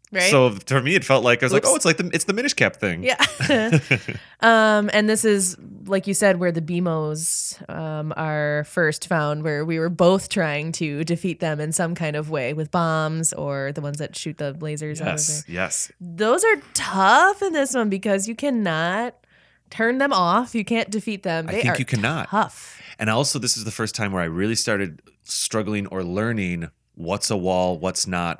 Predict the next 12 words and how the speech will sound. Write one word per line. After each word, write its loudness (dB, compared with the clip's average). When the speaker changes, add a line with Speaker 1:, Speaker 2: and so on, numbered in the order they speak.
Speaker 2:
what -4
is -2
height, -4
what -8
isn't. -6
Speaker 1:
Mm-hmm. -4
Speaker 2:
Like, -2
the -8
Bimos -6
can -10
shoot -4
through -2